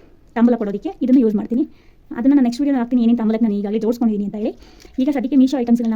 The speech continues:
ಮಾತ್ರ ನಾನು ನಿಮ್ಮ ಮುಂದೆ ತೋರಿಸ್ತಿದ್ದೀನಿ. ಅದಾದಮೇಲೆ ಇದು ಇನ್ನೊಂದು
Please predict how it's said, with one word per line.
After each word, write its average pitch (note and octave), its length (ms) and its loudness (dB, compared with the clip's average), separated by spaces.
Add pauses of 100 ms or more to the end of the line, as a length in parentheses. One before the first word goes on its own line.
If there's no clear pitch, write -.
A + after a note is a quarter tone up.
ಮಾತ್ರ A3+ 120 -4
ನಾನು A#3+ 100 -2
ನಿಮ್ಮ G3+ 120 0
ಮುಂದೆ G#3 100 -2
ತೋರಿಸ್ತಿದ್ದೀನಿ. G#3+ 420 0 (1900)
ಅದಾದಮೇಲೆ B3 520 -8 (340)
ಇದು C4 180 4
ಇನ್ನೊಂದು D4+ 300 10